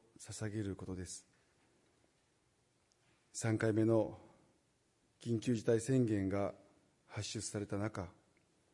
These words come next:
私たちは礼拝を捧げる場所は違っても、時を同じくして共に礼拝を捧げます。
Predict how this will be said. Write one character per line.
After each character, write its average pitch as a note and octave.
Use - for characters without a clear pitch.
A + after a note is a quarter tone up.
私 A#2
た A#2
ち -
は G#2+
礼 C3+
拝 C3+
を B2+
捧 C3
げ C#3
る B2
場 G#2
所 G2+
は F#2+
違 F#2+
っ G2+
て -
も、 G#2
時 B2+
を G#2
同 A2+
じ A#2
く A2+
し -
て G2
共 G#2+
に G#2+
礼 A2
拝 G#2
を G2+
捧 -
げ G#2
ま G#2+
す。 -